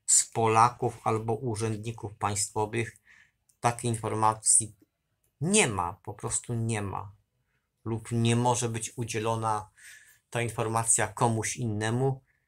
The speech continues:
tylko Mateuszowi Morawieckiemu. Ale taka ciekawostka. W końcu jest, ym,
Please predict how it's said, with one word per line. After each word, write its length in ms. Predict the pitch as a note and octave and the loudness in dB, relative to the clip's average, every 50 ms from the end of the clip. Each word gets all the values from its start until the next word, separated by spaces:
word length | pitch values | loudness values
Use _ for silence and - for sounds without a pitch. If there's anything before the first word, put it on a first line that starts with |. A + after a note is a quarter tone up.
| _ _ _ _ _ _ _ _ - | _ _ _ _ _ _ _ _ -4
tylko 680 | - B2 A#2 A#2 A#2 - B2 A#2 A2+ A2 - - _ _ _ _ _ _ _ _ _ _ _ _ _ _ _ _ _ _ _ _ _ _ _ _ _ _ _ _ _ _ _ _ _ _ _ _ _ _ _ _ _ _ _ _ _ _ _ _ _ _ _ _ _ _ _ _ _ _ _ _ _ _ _ _ _ _ _ _ _ _ _ _ _ _ _ _ _ _ _ _ - | -2 0 0 -2 0 2 2 2 2 0 -4 -12 _ _ _ _ _ _ _ _ _ _ _ _ _ _ _ _ _ _ _ _ _ _ _ _ _ _ _ _ _ _ _ _ _ _ _ _ _ _ _ _ _ _ _ _ _ _ _ _ _ _ _ _ _ _ _ _ _ _ _ _ _ _ _ _ _ _ _ _ _ _ _ _ _ _ _ _ _ _ _ _ -2
Mateuszowi 840 | - B2 B2+ - C3 A2+ A2+ A2 - - C3+ C3+ B2+ B2 B2+ B2+ - _ | 0 0 0 2 2 0 0 0 0 -2 0 0 0 -2 -4 -4 -10 _
Morawieckiemu. 880 | - A2+ A#2 A#2 A#2 A#2+ A#2 - - - - A2 G2 F#2 F2 D#2+ D#2 - _ _ _ _ _ _ _ _ _ - - - - _ _ _ _ _ _ - | -4 0 0 0 0 0 0 -2 -2 -2 -2 -2 -4 -4 -6 -8 -10 -14 _ _ _ _ _ _ _ _ _ -20 -20 -20 -20 _ _ _ _ _ _ 0
Ale 380 | - C3+ B2 G#2+ A2 C3+ - - _ _ _ _ _ _ | 4 4 4 4 2 0 -2 -6 _ _ _ _ _ _
taka 260 | - C3 B2 - B2+ | -4 -4 -2 -2 -4
ciekawostka. 800 | B2 - C3 - B2 G#2 G#2 G2+ - - - - A2+ C3+ C3 - _ _ _ _ _ _ _ _ _ _ _ _ _ _ _ _ _ _ _ _ _ _ _ - _ _ _ _ _ _ _ _ _ _ _ _ | -4 -4 -4 -4 -4 -2 0 0 0 0 2 2 0 0 0 -4 _ _ _ _ _ _ _ _ _ _ _ _ _ _ _ _ _ _ _ _ _ _ _ -20 _ _ _ _ _ _ _ _ _ _ _ _
W 100 | - - | -20 -10
końcu 440 | - - C3 A#2 A2+ - - - A#2 | -4 -2 -2 0 0 0 -2 -2 -2
jest, 400 | A2 G#2 G2 F#2 - - - - | -2 0 2 2 2 2 2 -2
ym, 480 | - A#2+ G#2+ G#2 G2+ G2 G2 F#2+ F#2 | -6 -8 -6 -6 -6 -6 -6 -8 -10